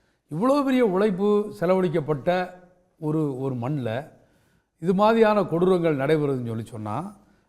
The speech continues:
நான் முதல்லே சொன்னது போல இந்த விளைவுகளை பற்றி கவலைப்படுவதற்கு முன்னால் இன்னைக்கு தமிழ்நாட்டில் இருக்கக்கூடிய யதார்த்தம் என்ன? இன்றைக்கும்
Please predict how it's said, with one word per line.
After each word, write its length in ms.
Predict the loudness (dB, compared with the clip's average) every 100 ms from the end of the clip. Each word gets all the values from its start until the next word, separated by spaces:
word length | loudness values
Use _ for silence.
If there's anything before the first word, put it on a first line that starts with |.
| -6
நான் 180 | -2 0
முதல்லே 380 | 2 6 6
சொன்னது 360 | 6 2 0 0
போல 480 | 0 -2 -2 -4 -10 -16 -8
இந்த 240 | -4 -2
விளைவுகளை 500 | 0 4 4 4 2
பற்றி 300 | 2 -2 -4
கவலைப்படுவதற்கு 720 | -2 0 0 0 -2 -4 -6
முன்னால் 460 | -6 -4 -2 -2 -4 -18 _ _
இன்னைக்கு 400 | -4 0 0 0
தமிழ்நாட்டில் 520 | 0 2 2 2 0
இருக்கக்கூடிய 180 | -4 -4
யதார்த்தம் 480 | -4 -4 -6 -8 -12
என்ன? 140 | -14 -16
இன்றைக்கும் 720 | -12 -6 0 0 0 -4 -4